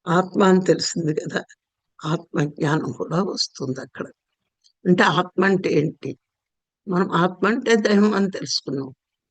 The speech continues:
అది మనలోనే ఉందా, అంతట్లోనే ఉందా?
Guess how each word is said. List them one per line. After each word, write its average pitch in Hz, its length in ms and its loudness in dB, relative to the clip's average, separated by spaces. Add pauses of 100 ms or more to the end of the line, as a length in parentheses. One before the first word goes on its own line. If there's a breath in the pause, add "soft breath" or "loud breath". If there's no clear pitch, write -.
(140)
అది 175 120 2
మనలోనే 180 680 2
ఉందా, 202 400 0
అంతట్లోనే 151 760 -8
ఉందా? - 340 -10